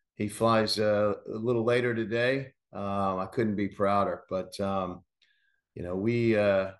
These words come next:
we are a military family, very proud of our Navy and our two hundred forty-eight year heritage. As I said earlier, I'm very, very confident about the future of our Navy and our military. And, you know, we'll, we'll figure out this recru-, these recruiting challenges, figure out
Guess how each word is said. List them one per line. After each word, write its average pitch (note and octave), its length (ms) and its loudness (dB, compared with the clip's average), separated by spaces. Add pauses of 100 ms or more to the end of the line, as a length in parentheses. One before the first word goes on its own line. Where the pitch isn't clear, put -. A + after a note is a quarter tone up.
(220)
we A2+ 160 0
are A2 140 2
a G#2+ 80 -2
military A2+ 480 -4
family, A2 480 -4
very G#2 260 -4
proud G#2+ 320 -2
of G2 80 -4
our G2+ 120 -2
Navy G2+ 380 -4
and G2 100 -4
our F2 80 -8
two - 180 -8
hundred F#2+ 240 -6
forty-eight F#2+ 420 -6
year F2+ 200 -8
heritage. F#2 520 -8 (500)
As G#2 180 -2
I G#2 80 -2
said G2 240 -2
earlier, F#2+ 340 -2
I'm F2+ 180 -8
very, G2+ 340 -2
very F#2 400 -6
confident F2+ 560 -12
about E2 240 -6
the - 80 -20
future F2 460 -10
of E2+ 80 -12
our F2 120 -8
Navy F2 320 -10
and E2+ 80 -12
our E2+ 100 -12
military. E2+ 680 -10
And, D2+ 100 -20 (500)
you A2+ 80 -2
know, C3 60 0
we'll, F3+ 300 0
we'll D#3+ 140 0
figure B2+ 340 -2
out A#2 180 -2
this G#2+ 160 -10
recru-, - 320 -16
these G2+ 180 -8
recruiting G2 420 -8
challenges, F#2 640 -10 (880)
figure A2+ 320 -2
out G2+ 200 -2